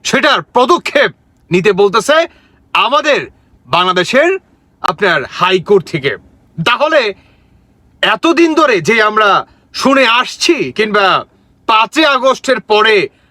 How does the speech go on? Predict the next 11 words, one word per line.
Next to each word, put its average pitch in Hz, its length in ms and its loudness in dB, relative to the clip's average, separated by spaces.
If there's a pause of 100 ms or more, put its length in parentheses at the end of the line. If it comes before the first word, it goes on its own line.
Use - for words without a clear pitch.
(240)
আমরা 240 380 0 (120)
যে 220 100 0 (640)
দেখে 214 420 0 (480)
আসতেছিলাম 220 720 -2 (120)
যে 196 80 4 (480)
শেখ 214 360 0
হাসিনা 294 360 0 (160)
আপনার 180 340 0 (640)
চলে 381 340 4
গেছে 202 280 0 (480)
ভারতে 185 440 0